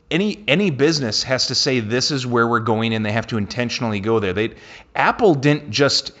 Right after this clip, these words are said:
fall into becoming this hugely successful, one of the most valuable companies in the world. That didn't just happen. They put out goals. They didn't just fall into that.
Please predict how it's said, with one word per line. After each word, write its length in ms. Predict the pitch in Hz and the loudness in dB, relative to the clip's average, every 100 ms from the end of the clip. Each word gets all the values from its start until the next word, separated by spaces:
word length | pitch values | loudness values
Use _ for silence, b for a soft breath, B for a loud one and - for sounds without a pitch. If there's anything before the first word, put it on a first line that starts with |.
| b | b
fall 540 | - - 135 135 139 123 | -20 0 6 6 6 4
into 460 | 131 139 127 101 | 2 0 0 0
becoming 500 | 95 101 131 117 110 | -2 -2 0 2 2
this 220 | 104 95 | 2 0
hugely 580 | - 123 127 120 117 104 | 0 2 2 2 0 0
successful, 920 | 101 117 - 123 113 - 113 107 104 104 | -2 -4 -2 0 0 0 0 2 2 2
one 160 | 110 | 0
of 40 | 104 | 0
the 80 | |
most 380 | 104 107 - - | 0 0 -2 -6
valuable 520 | 110 107 104 110 95 | 0 4 6 4 0
companies 480 | - 120 110 104 92 | -4 -4 -2 -4 -2
in 40 | 95 | -4
the 80 | 90 | -2
world. 380 | 98 92 85 B B | 0 0 -2 B B
That 140 | 113 113 | -4 0
didn't 160 | 143 | 0
just 200 | 123 107 | 0 -2
happen. 340 | 113 113 110 95 | 0 0 -2 -4
They 140 | 120 | -4
put 240 | 131 - 139 | -4 2 4
out 240 | 110 90 | 4 0
goals. 580 | 95 104 107 - - - B B B B - | 0 0 0 -2 -6 -8 B B B B -2
They 140 | 117 | 2
didn't 180 | 139 113 | 2 0
just 260 | 117 107 - - _ _ _ _ _ _ | -2 -2 -6 -20 _ _ _ _ _ _
fall 420 | - 131 120 110 | 2 6 6 4
into 300 | 104 113 113 | 2 0 0
that. 340 | 98 87 - | -2 -4 -8